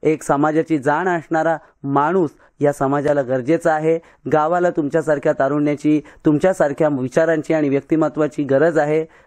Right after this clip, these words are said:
निश्चितच आमच्या संपूर्ण टीमकडनं आपल्याला आपल्या पुढच्या प्रवासासाठी आणि आरोग्यासाठी खूप खूप शुभेच्छा. खरं तर आपण पाहिलं आपल्या भेटीला होते रामदासजी मोरे. या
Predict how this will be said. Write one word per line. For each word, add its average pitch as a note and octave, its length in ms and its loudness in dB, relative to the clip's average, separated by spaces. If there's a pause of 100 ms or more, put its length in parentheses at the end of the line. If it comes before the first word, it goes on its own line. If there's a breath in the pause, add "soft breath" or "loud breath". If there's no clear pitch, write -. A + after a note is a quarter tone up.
(120 soft breath)
निश्चितच E3 560 2 (180 loud breath)
आमच्या D3+ 420 2 (200)
संपूर्ण F#3+ 380 2
टीमकडनं D3+ 440 2
आपल्याला C#3+ 520 0
आपल्या C3+ 320 0
पुढच्या D#3 380 -2
प्रवासासाठी D3+ 680 0
आणि C#3+ 160 0
आरोग्यासाठी C3+ 640 -2
खूप C#3 200 0
खूप B2+ 160 0
शुभेच्छा. C#3+ 480 0 (540 loud breath)
खरं F3 260 4
तर F#3+ 160 2 (320 soft breath)
आपण D3+ 240 0
पाहिलं D#3 360 0 (640 soft breath)
आपल्या F3 520 2
भेटीला E3 380 2
होते D#3+ 460 -2 (200)
रामदासजी D3 720 0
मोरे. C#3 460 0 (600 soft breath)
या F#3 400 0